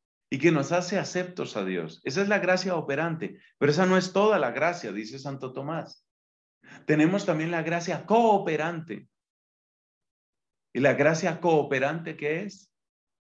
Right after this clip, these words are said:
Pues la gracia cooperante es la que obra en nuestra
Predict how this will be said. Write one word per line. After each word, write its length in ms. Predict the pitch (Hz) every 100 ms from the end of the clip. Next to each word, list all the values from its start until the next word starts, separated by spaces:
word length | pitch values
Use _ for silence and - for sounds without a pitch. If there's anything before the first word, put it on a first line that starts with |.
| _ _ _ _ _
Pues 140 | 110
la 120 | 107 101
gracia 540 | 123 160 160 104 -
cooperante 920 | 160 170 160 117 104 92 90 - 165 - _ _ _ _ _ _ _ _ -
es 140 | 135
la 180 | 180 185
que 180 | 165 143
obra 520 | 175 185 214 - -
en 400 | 208 269 294 240
nuestra 640 | 208 196 196 - 160 202